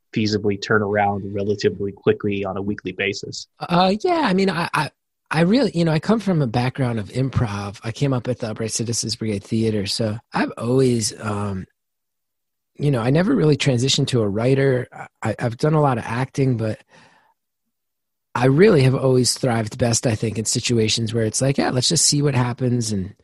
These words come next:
Speaker 2: let the chaos kind of unfold. Let the audience see the different directions it might go in, and then let's take our best shot." And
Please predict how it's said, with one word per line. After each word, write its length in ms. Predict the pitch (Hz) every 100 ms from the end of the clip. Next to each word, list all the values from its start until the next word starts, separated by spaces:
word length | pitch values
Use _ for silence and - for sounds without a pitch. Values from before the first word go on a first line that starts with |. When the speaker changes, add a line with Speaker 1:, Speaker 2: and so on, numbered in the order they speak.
| _ - _ _
Speaker 2:
let 220 | 120 117
the 100 | -
chaos 420 | 117 127 120 117
kind 180 | - 123
of 80 | 120
unfold. 500 | 113 - 113 113 113
Let 140 | 110
the 160 | - 123
audience 480 | 110 113 117 113 110
see 720 | - - 110 110 110 110 - -
the 120 | 110
different 300 | 117 - 104
directions 480 | 110 107 - 117 104
it 80 |
might 280 | 104 117 117 -
go 240 | 117 110
in, 260 | 113 110 107
and 140 | 101
then 120 | 104
let's 300 | 101 - - _
take 220 | 120 107
our 80 | 113
best 220 | 110 107
shot." 440 | - 113 110 110 104
And 220 | 101